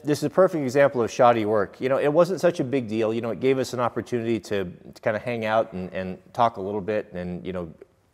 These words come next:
you know, try to figure out a solution, which has its own value. Um, but it's just not fair, and it's not right for a guy to spend his hard-earned money on something and for it to show up like this and to not be ready to go, and him have to take his own time,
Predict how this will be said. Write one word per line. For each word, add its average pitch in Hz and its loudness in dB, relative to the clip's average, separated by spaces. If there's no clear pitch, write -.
you 101 -10
know, 95 -8
try 120 -8
to 107 -4
figure 101 -8
out 95 -4
a 85 -8
solution, 92 -8
which 95 -10
has 92 -6
its 82 -16
own 92 -8
value. 87 -4
Um, 98 4
but 123 0
it's 135 -4
just 175 0
not 151 -2
fair, 107 -2
and 104 -10
it's - -12
not 127 -4
right 107 2
for 104 -4
a 95 -4
guy 104 2
to 92 -6
spend 110 -6
his 95 -10
hard-earned 107 -2
money 101 -4
on 90 -6
something 90 -8
and 90 -10
for 98 -8
it 90 -16
to 85 -16
show 107 -4
up 95 -6
like 90 -6
this 90 -12
and 90 -12
to 95 -12
not 98 -6
be 98 -8
ready 92 -8
to 87 -12
go, 92 -4
and 90 -12
him 107 -8
have 101 -8
to 104 -10
take 104 -8
his 101 -14
own 117 -4
time, 107 -6